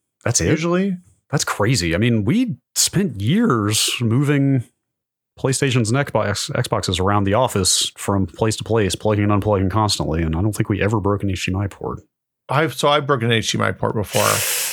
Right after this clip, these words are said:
Speaker 2: Um,
Speaker 1: Ugh.
Speaker 2: that my P S four Pro, I had to spend, send them two hundred bucks to fix the H D M I
Speaker 1: Oh,
Speaker 2: port on it.
Speaker 1: no. 'Cause that's,
Speaker 2: Yeah.
Speaker 1: I'm sure, I'm sure at that point they just replaced the entire main board, right?
Speaker 2: No, they put a, uh, you know what? Maybe they did. I don't know. I
Speaker 1: I
Speaker 2: didn't open it
Speaker 1: at,
Speaker 2: up to see.
Speaker 1: at that price, I bet that's exactly what that was.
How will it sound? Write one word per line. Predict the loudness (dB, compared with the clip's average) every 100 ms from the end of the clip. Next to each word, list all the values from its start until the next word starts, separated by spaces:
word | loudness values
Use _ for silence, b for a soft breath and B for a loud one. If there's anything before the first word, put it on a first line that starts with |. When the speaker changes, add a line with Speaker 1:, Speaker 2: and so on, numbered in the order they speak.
| 0
Speaker 2:
Um, | 0 2
Speaker 1:
Ugh. | 0 0 0 0 0
Speaker 2:
that | 0
my | 0 0
P | -2
S | -2 -2
four | -2
Pro, | 0 0
I | 0
had | -2
to | -4
spend, | -2 -2 -2
send | -2 0
them | 0
two | 0
hundred | 0 2
bucks | 0 0 -4
to | -2
fix | -2 0
the |
H | -2 -2
D | -2
M |
I | 0
Speaker 1:
Oh, | 2
Speaker 2:
port | 2
on | 0
it. | 0
Speaker 1:
no. | 0 -2 -8 -10
'Cause | -2
that's, | -2 0
Speaker 2:
Yeah. | -2 -4 -2
Speaker 1:
I'm | -2
sure, | 2 2 2
I'm | 0
sure | 0
at | 0
that | 0
point | 0 -2
they | 0
just | -2 -2
replaced | -2 0 2
the | 0
entire | 0 0
main | 2 2
board, | 0 2
right? | 0 -2 -6 _ _ -4
Speaker 2:
No, | 0 0 0 -2
they | -2 0
put | 0
a, | 0 0 -2 -2
uh, | 0 0
you | 0 0
know |
what? | 0
Maybe | 0 0
they | 0
did. | 0 -2 0
I | 0
don't | 0
know. |
I | 0
Speaker 1:
I |
Speaker 2:
didn't | -2 -2
open | -4 -2
it | -4
Speaker 1:
at, |
Speaker 2:
up | -2
to | -4
see. | -2 -4 -2
Speaker 1:
at | -2
that | 0 0
price, | 0 0 2
I | 2
bet | 2
that's | 0 -2
exactly | -2 -2 -2 -4
what | -4 -4
that | -4
was. | -2 -2